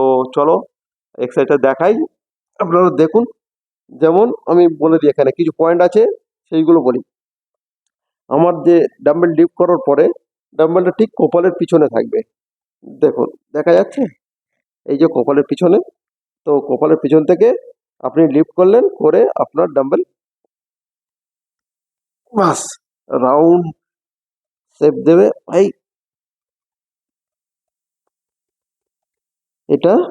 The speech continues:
যখন আপনি লোয়ার চেস্টে আসবেন, টাইট করবেন, আপনি যতটা পারবেন টাই-, আপনার এলবো দিয়ে টাইট করবে। তো যখন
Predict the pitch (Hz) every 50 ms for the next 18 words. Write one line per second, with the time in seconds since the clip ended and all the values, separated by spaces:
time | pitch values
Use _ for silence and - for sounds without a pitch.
0 | - - _ _ _ _ _ _ _ _ _ _ _ _ _ - 151 156 165 185
1 | 196 180 170 - 165 170 - - - - - _ _ _ _ _ _ _ _ _
2 | _ _ - 165 160 156 160 170 170 170 160 - 185 180 170 - - 170 165 165
3 | 160 208 208 - _ - 131 131 151 156 - - 160 147 135 131 120 - _ _
4 | _ _ _ _ _ _ _ _ _ _ _ _ _ _ _ _ _ _ _ _
5 | _ - - - - 139 139 117 151 143 - 156 165 160 - 165 165 160 190 180
6 | - 165 151 139 - - - 127 - - 151 147 - - 143 147 143 139 120 -
7 | 180 202 - - - 143 127 123 - _ - 127 113 113 113 - _ _ _ _
8 | _ _ _ _ _ _ _ _ _ _ _ _ _ _ _ _ _ _ _ _
9 | _ _ _ _ _ _ _ _ _ _ _ _ _ _ _ _ _ - 202 208
10 | 196 190 175 - - - - - _ _ _ _ _ _ _ _ _ _ _ _
11 | _ _ _ _ _ _ - 151 160 160 190 208